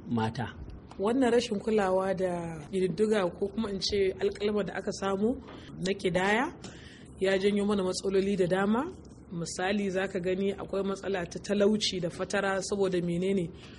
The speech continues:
Speaker 2: Magana muke na cewa an yi ƙididdiga, a ƙididdiga a gano menene matsalar 'yan ƙasa, an gano matsalar, an samo ƙididdiga, an samo, an san menene matsalar, amma ba a implement ba, ba a aiwatar ba kenan. To wannan zai iya jawo ka ga an samu matsala ta talauci,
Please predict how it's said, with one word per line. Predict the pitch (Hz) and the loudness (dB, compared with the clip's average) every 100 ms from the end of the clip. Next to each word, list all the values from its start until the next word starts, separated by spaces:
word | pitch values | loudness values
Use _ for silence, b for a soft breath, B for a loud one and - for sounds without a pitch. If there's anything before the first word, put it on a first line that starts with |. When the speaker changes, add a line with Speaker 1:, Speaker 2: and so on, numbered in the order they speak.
| B - | B -4
Speaker 2:
Magana | 175 190 208 190 | -2 2 4 4
muke | 202 202 | 2 2
na | 190 | 0
cewa | 190 208 185 180 190 - | 2 2 4 2 0 -4
an | 190 | -2
yi | 208 | -2
ƙididdiga, | 208 175 165 202 196 196 185 | 0 0 2 4 4 2 0
a | 170 | -4
ƙididdiga | - 175 165 202 202 | -2 0 4 4 2
a | 170 | 0
gano | 180 190 202 | 2 4 4
menene | 190 196 190 | 4 2 2
matsalar | 185 - 196 175 | 0 0 0 0
'yan | 175 | -2
ƙasa, | 185 185 196 - B B B B | -4 -4 -4 -6 B B B B
an | 190 190 | 0 4
gano | 208 208 208 | 4 6 8
matsalar, | 214 214 208 202 | 6 6 4 4
an | 190 196 | 2 2
samo | 220 208 214 | 4 6 6
ƙididdiga, | 196 170 196 196 190 | 4 4 4 4 2
an | - | 0
samo, | - 202 208 - | 0 2 2 2
an | 202 | 0
san | 202 220 | 4 4
menene | 220 202 202 185 | 6 6 6 4
matsalar, | 190 - 202 196 | 2 2 0 0
amma | 180 180 202 | 0 2 2
ba | 202 | 2
a | 175 | 0
implement | - 160 180 170 190 202 | -2 -2 0 2 2 2
ba, | 190 | 2
ba | 185 | 0
a | - 196 | 2 4
aiwatar | 196 202 196 | 4 4 2
ba | 208 | 2
kenan. | 247 233 269 B B B B - | 2 2 0 B B B B 6
To | |
wannan | 196 247 214 | 8 8 8
zai | 202 | 6
iya | 208 202 | 6 6
jawo | 180 190 185 190 | 6 6 6 4
ka | 175 | 2
ga | 190 | -2
an | 190 | -2
samu | 190 170 180 | -2 -2 0
matsala | 190 - 180 | -2 0 -2
ta | 180 | -2
talauci, | 170 185 202 214 190 | -2 2 2 2 -4